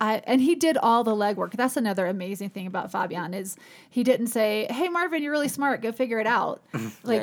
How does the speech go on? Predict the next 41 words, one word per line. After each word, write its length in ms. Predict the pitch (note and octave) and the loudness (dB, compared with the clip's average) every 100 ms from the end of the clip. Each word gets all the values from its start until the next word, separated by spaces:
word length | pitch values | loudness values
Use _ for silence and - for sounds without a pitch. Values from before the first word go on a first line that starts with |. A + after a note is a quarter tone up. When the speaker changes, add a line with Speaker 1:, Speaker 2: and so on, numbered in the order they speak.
| A3 | 2
Speaker 2:
Yeah, 80 | |
Speaker 1:
he 60 | D4 | 2
Speaker 2:
yeah, 60 | D4 | 4
Speaker 1:
and 80 | |
his 140 | B3+ G#3+ | 4 4
Speaker 2:
yeah. 100 | A3+ | 2
Speaker 1:
wife 460 | A#3+ A3 G#3 - - | 4 4 2 -2 -8
went 280 | A#3+ B3 B3 | -2 0 2
around 280 | A#3+ A#3 A#3 | 2 0 0
to 80 | A3+ | -2
the 60 | A3+ | -4
public, 480 | - A3 A#3 - - _ | -2 -2 -2 -4 -8 _
I 40 | A#3+ | -2
mean, 200 | A3 G3+ | 0 -2
the 80 | |
private 340 | G3+ B3 A3+ - | -4 -4 -4 -6
schools 420 | - A3 G#3 G3 | -4 -2 -2 -4
kind 160 | - G#3 | -6 -8
of 80 | |
in 200 | F#3 A3 | -4 -4
that 200 | A3 G#3+ | -4 -6
Car-, 260 | - A3+ A3 | -6 -6 -6
Carmen 340 | - A3 G#3+ G#3+ | -4 -2 -2 0
Bajo 320 | G#3 G#3 G#3 | -2 -2 -6
Comité 480 | G#3 G3+ F#3+ G3+ - | -6 -6 -4 -6 -2
area, 480 | B3+ B3 F#3 G3 G3+ _ _ _ - | -2 0 0 -2 -4 _ _ _ -4
area, 480 | B3 A3+ F#3+ G#3+ C4+ - - G3 - - | 0 0 0 -2 -6 -10 -8 -6 -6 -6
<laughs> 580 | C4+ - A4+ A#4 G4 - | -8 -12 -14 -12 -12 -4
um, 260 | A#3+ A#3 A3 - _ - | -2 0 -4 -14 _ -4
and 540 | A3+ A#3 A#3 A3 G#3 - A3+ - | 0 0 0 -2 -4 -10 -10 -8
F-, 200 | - A3+ | -6 -2
Francis 380 | B3+ B3 B3 G#3+ | 2 2 0 0
Bacon, 560 | B3 - G3 G3+ A3+ - - - - | 0 0 0 0 0 -4 -16 -18 0
and 120 | A#3 | 4
it 120 | A3+ | 4
was 180 | A3+ A#3 | 2 -2
fifty-five 760 | - D4+ C#4+ C4 A#3+ C4 C4+ A#3 | -2 -2 0 -2 0 2 4 2
dollars 360 | F#3+ G3 F#3+ | 0 0 -2
a 80 | F#3 | -2
month. 260 | F#3+ D3+ - - _ - | -4 -6 -10 -18 _ -20
Speaker 2:
Okay. 240 | G#2 G2+ | -14 -14